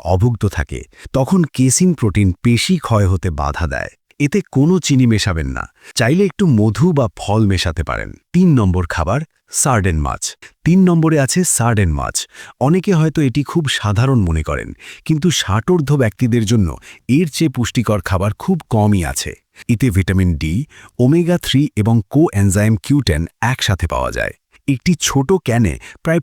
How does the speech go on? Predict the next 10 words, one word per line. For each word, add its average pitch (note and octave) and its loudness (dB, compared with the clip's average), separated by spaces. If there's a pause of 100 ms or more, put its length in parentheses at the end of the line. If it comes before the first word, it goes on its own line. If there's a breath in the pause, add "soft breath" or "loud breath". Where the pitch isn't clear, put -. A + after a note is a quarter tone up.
পঁচিশ C#3 2
গ্রাম C#3 0
প্রোটিন G2+ 2
থাকে, E2 -4 (340 loud breath)
যা G#2+ 0
একটি C3 -2
চিকেন F3+ 0
ব্রেস্টের G#2+ 0
সমান। D2 -2 (460 loud breath)
কিন্তু C#3+ 0